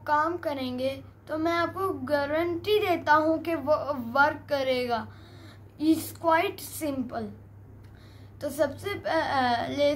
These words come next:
सॉल्यूशन बताने से पहले मेरे वीडियो को लाइक, अभी के अभी लाइक कर दें, शेयर कर दें, चैनल को सब्सक्राइब और बेल नोटिफिकेशन दबाएं। तो सॉल्यूशन ये है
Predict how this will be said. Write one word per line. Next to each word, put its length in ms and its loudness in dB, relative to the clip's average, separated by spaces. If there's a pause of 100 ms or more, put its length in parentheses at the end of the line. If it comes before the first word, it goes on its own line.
(120)
सॉल्यूशन 680 0
बताने 480 -4
से 80 -6
पहले 440 -4
मेरे 340 -4
वीडियो 360 -4 (180)
को 120 -6 (160)
लाइक, 320 -2 (320)
अभी 220 -4
के 140 -12 (140)
अभी 380 0
लाइक 320 -4
कर 160 -4
दें, 280 -4 (440)
शेयर 500 0
कर 180 2
दें, 340 -2 (680)
चैनल 340 -2
को 180 -6
सब्सक्राइब 680 -2 (120)
और 80 -10 (120)
बेल 160 -2
नोटिफिकेशन 880 -6
दबाएं। 300 -4 (760)
तो 180 0 (420)
सॉल्यूशन 800 -4
ये 220 -2
है 220 -2